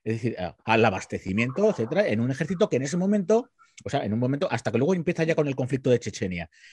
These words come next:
está, eh, no, no, no, no, no tiene, eh, no tiene ningún frente bélico abierto. Pero es que daos cuenta, y otra, otra cosa que, que nos tenemos que dar cuenta, lo cara que es la guerra. La guerra es carísima, es muy cara.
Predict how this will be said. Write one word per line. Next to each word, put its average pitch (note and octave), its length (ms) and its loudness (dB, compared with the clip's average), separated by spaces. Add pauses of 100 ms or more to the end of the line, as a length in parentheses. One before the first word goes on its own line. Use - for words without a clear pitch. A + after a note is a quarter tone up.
(100)
está, C3 540 -2
eh, F#2+ 480 -4
no, G2 160 -6
no, G2+ 160 -4
no, A2 160 -4
no, B2+ 160 -2
no B2+ 180 0
tiene, C3+ 420 2
eh, G#2 440 0 (200)
no B2 100 -2
tiene A#2+ 520 2
ningún A#2 240 -2
frente A2+ 260 -4
bélico G#2+ 300 -2
abierto. B2+ 380 -2 (320)
Pero A#2 160 4
es C3 80 2
que E3 120 4
daos E3+ 180 2
cuenta, F#3 340 0
y A2+ 240 -2
otra, C3+ 340 0
otra B2 220 -2
cosa C#3 240 -6
que, G#2+ 400 -4
que F#2+ 380 -4
nos G2 140 -6
tenemos G#2+ 180 -8
que G#2 60 -8
dar F#2+ 80 -10
cuenta, C#3+ 300 -2 (220)
lo G2 200 0
cara A#2 280 4
que C3+ 120 6
es C3+ 100 0
la D#3+ 100 0
guerra. A#2+ 300 -4
La F2+ 120 -6
guerra A2+ 140 -6
es - 80 -12
carísima, F#2+ 640 -6 (400)
es A2+ 120 -8
muy D3 220 4
cara. G2+ 340 -4